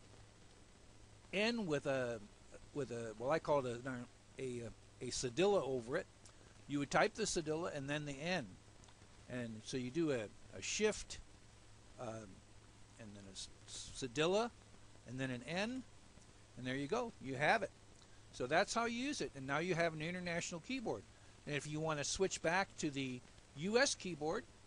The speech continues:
you just go down here to this little icon, click on it, and click U S. And now if you click this, if you, uh, type a single quote key,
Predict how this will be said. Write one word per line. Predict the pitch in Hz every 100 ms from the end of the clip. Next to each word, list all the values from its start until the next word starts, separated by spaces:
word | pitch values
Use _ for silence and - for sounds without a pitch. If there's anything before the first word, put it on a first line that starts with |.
| -
you | 127
just | 123 131
go | 151
down | 143 151 160 151
here | 175 190
to | -
this | 160 165 - - - - -
little | 180 175
icon, | 180 196 165 170 220 190 -
click | 185 -
on | 170 180
it, | 220 - - - - -
and | 123 113
click | 151 120 - - 120
U | 156 175 156
S. | 220 - - - - - - - - - - - - - - 147
And | 139
now | 151 220
if | 220 190
you |
click | - 180 -
this, | 160 139 - -
if | 156 143
you, | 131 - - - -
uh, | 135 120 107 101 - -
type | 175 156 139
a | 123
single | - 165 147
quote | - 156 -
key, | 160 214